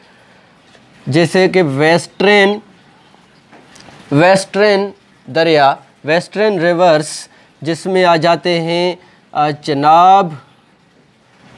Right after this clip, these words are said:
झेलम, इंडस, ये तीन वेस्टर्न रिवर्स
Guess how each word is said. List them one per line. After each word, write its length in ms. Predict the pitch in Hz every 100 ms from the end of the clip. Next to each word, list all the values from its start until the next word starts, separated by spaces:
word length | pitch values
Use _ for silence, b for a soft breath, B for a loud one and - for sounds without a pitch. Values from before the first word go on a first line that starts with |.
| - - - - - - - - - - - 127
झेलम, 720 | 120 143 147 165 190 202 196 - _ _ -
इंडस, 600 | 160 156 131 113 - - - - -
ये 180 | 160 208
तीन 580 | - - 208 226 233 220
वेस्टर्न 800 | 165 170 170 - 185 214 226 202
रिवर्स 640 | 185 170 196 208 -